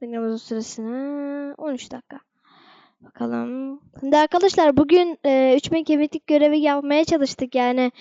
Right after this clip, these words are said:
sadece son beş tur kalmış. Yani elimden gelen bir şey yok. Çünkü videomuzun süresi çok az kalmış. Hani iki dakika falan var. Yani bakalım isterseniz bir on beş dakika falan bakalım.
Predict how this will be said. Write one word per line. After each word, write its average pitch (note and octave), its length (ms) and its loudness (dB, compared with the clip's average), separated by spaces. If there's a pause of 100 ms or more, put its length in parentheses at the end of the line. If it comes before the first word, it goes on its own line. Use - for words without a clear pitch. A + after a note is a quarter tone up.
(240)
sadece B3 280 0
son B3 440 2
beş A#3+ 220 2
tur B3+ 180 -4
kalmış. A3 600 -4
Yani A3 240 -2
elimden A3+ 500 -2
gelen A3 500 -2
bir A3 60 -2
şey A#3 240 2
yok. A#3+ 200 6
Çünkü A3+ 240 -4
videomuzun B3+ 440 4
süresi D4 260 4
çok E4+ 200 4
az E4+ 180 2
kalmış. E4+ 440 0 (360)
Hani B3 120 -2
iki D4+ 220 2
dakika E4 280 2
falan D#4+ 380 4
var. F4+ 180 4
Yani C#4 400 2
bakalım C#4 360 2
isterseniz C4 520 -2
bir C4 120 2
on B3+ 240 2
beş C4 180 2
dakika B3+ 260 -4
falan B3 340 -4
bakalım. B3 380 -4